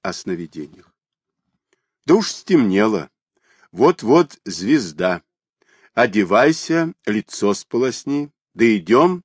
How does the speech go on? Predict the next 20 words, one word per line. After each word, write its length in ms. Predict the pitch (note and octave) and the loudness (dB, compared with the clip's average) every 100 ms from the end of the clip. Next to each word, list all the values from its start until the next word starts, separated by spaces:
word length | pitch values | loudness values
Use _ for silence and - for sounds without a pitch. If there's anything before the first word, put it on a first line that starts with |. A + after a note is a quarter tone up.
| _ _ | _ _
сочевничать». 1160 | - A2 G2 - G2+ E3+ G#3 G3 - - _ _ _ _ _ _ _ _ _ _ _ - | -6 -4 -4 -4 -2 -2 -4 -8 -12 -18 _ _ _ _ _ _ _ _ _ _ _ -6
Она 260 | - D#3+ F3 | 2 2 2
поцеловала 760 | D3+ - A#2+ A2+ A2 A2 G#2 | -2 -2 0 2 2 2 2
мужа 320 | G2+ G#2 F#2 | 2 0 -2
в 80 | F2 | -4
усы 440 | E2+ - C#3+ A3 - | -6 -2 0 0 -4
и 100 | G2+ | -8
ушла. 540 | C#3+ A#2+ - D#2+ C#2 C#2 _ _ _ _ _ _ _ _ _ _ | -8 -8 -12 -12 -12 -16 _ _ _ _ _ _ _ _ _ _
Данила 380 | F#2 F#2+ D#3+ E3+ | -6 2 4 4
Васильевич 760 | B2 G2 - D#3 D#3 - - - _ | 0 -4 -4 -4 -4 -10 -16 -18 _
с 220 | - - | -18 -8
любовью 580 | G2 E2+ A2+ A2+ F#2+ E2 | -6 2 4 4 2 -4
проводил 560 | F2+ E2+ E2+ E2+ A#2+ | -4 -4 -4 -4 -4
ее 180 | F#2+ F#2+ | -4 -6
взглядом. 680 | E2+ D2 D#2 C#2+ B1+ C2 _ _ _ _ _ _ _ _ | -8 -14 -12 -12 -14 -20 _ _ _ _ _ _ _ _
Сзади 880 | A#2+ - - G3+ A3+ G#3+ G#3+ F#3+ D3 _ | -16 -10 -2 0 0 -2 2 2 0 _
нисколько 720 | - G#2+ A2 - E3 A3+ - | -2 -2 -2 0 0 0 -2
не 200 | G3 F#3+ | -4 -4
изменилась 640 | E3+ C#3+ D3 D#3 G3+ E3+ F#2+ | -4 -2 -2 -2 -2 -2 -4
женушка. 760 | D#2 F#2+ D2 C2+ - - - | -4 -4 -4 -10 -20 -20 -20